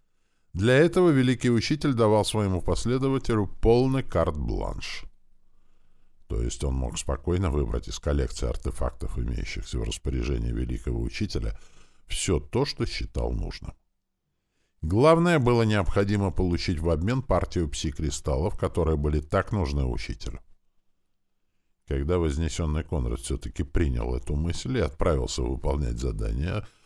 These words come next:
маленький ребенок медленно прошел по громадному кабинету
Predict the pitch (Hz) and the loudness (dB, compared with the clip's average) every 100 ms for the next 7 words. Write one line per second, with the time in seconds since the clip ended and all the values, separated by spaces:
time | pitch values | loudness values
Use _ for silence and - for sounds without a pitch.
0 | _ 104 131 127 113 95 107 101 92 90 | _ 2 6 6 6 4 4 4 2 2
1 | 87 - 92 101 123 131 - 87 - 92 | 0 0 0 2 0 -2 0 0 0 -2
2 | - 71 73 76 71 64 65 62 - 62 | 0 -2 0 2 0 0 -2 -2 -4 -4
3 | 62 64 53 50 101 | -2 -2 -2 -4 -6